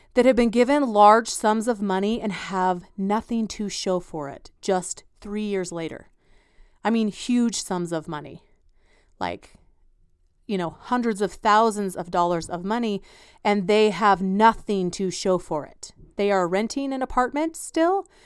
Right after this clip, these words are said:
still making payments on their car <laughs> and on their trucks, and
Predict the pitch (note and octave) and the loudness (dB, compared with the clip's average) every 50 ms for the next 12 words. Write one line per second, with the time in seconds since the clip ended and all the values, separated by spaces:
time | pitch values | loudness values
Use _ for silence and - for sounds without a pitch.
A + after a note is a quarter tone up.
0 | - - _ - - - - B3+ B3+ C4 C4 B3+ B3+ B3 - B3 A3+ - - G#3+ | -20 -20 _ -14 -12 -6 2 4 4 4 4 0 -2 -4 -4 -6 -4 -2 -2 -2
1 | A#3 B3+ C4+ C4 - - A3 A3 A#3 A#3+ A#3 A#3 A3 - - A3+ A#3 C4 D4+ E4+ | 0 -2 -4 -6 -6 -4 -2 0 0 0 0 -2 -4 0 2 4 6 6 6 6
2 | F4+ F4+ D4+ - - - - - - G#3+ G#3 G#3 A3 A3 A3 A3 G#3+ G#3+ G#3+ G#3+ | 6 4 2 0 -6 -16 -16 -10 -4 -4 0 2 4 2 2 2 0 -2 -2 -2
3 | - - D4 E4+ G4 F#4+ - - - - - - - - - - - - - - | 2 2 4 4 4 2 -2 -12 -16 -16 -16 -16 -18 -20 -20 -20 -20 -20 -20 -20
4 | - _ - A3+ A3 A3 A3 G#3+ G#3 G#3 G#3 G3+ G3 G3 F#3+ | -20 _ 0 2 4 4 6 6 4 4 2 2 0 -4 -6